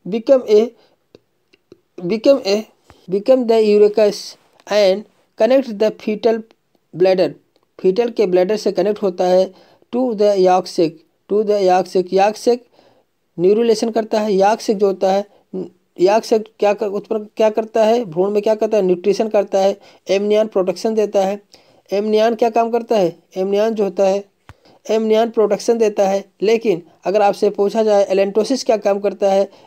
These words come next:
एलेंटोसिस जो होता है यह जो है, एलेंटोसिस अभी हमने बताया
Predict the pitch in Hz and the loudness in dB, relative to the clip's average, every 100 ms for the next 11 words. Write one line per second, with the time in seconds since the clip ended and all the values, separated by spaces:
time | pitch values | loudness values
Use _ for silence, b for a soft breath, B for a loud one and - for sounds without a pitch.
0 | - 180 190 202 214 226 185 190 180 190 | -4 -2 -2 -2 -2 -4 -4 -2 -2 0
1 | 185 185 196 b b - 196 214 190 190 | 2 2 0 b b 0 0 0 0 0
2 | 185 185 214 220 208 220 185 185 202 202 | 0 0 0 0 -2 -2 -2 0 0 -2
3 | 202 196 190 202 | -4 -2 2 2